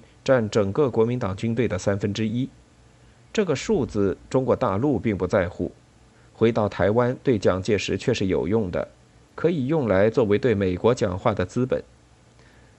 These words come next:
最不光彩的就是自己不撤，反而被美国逼着撤走。对周恩来的声明和解放军再度大规模炮击金门，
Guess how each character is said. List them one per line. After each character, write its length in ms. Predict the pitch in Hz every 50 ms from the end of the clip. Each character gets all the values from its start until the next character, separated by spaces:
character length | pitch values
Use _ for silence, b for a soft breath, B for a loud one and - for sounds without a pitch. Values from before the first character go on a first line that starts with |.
| b -
最 160 | - 190 170
不 140 | 151 135 117
光 260 | - 151 165 180 180
彩 240 | - - 113 90 90
的 240 | - 87 87 - - - _ _
就 160 | - 123 110
是 180 | - - 98
自 240 | 95 - - 180 156
己 200 | - - 95 90
不 160 | 87 85 87
撤， 280 | 95 - - 123 98 - -
反 260 | - - - 95 98
而 140 | 95 87 98
被 160 | 104 - 135
美 220 | 113 101 98 90 80
国 180 | - - 90
逼 240 | 90 - - 151 160
着 140 | 151 - -
撤 240 | - - - 98 82
走。 260 | - 76 - - - _ _ _ _ _ _ _ - _ _ _ _ - _ _ _ _ _ _ _ _ _ _ _ _ - - - - - _ _ _ _ - - _ _ b b b b b b b b b b b _
对 220 | - - 170 156
周 140 | 139 - 175
恩 160 | 190 190 190
来 160 | 151 87 104 135
的 120 | 139 107
声 240 | 95 - - 139 143
明 320 | 139 127 98 90 98 110
和 300 | 117 - - 98 95 95
解 160 | 92 - 104
放 160 | 92 - 101 98
军 180 | - 117 107
再 220 | 107 - 139 113 98
度 220 | - 113 101 92
大 180 | - 123 104 95
规 140 | - 127
模 240 | 120 110 90 85 95
炮 200 | 98 - - 101
击 160 | 87 - -
金 220 | 92 - 123 127 131
门， 260 | 120 85 76 90 -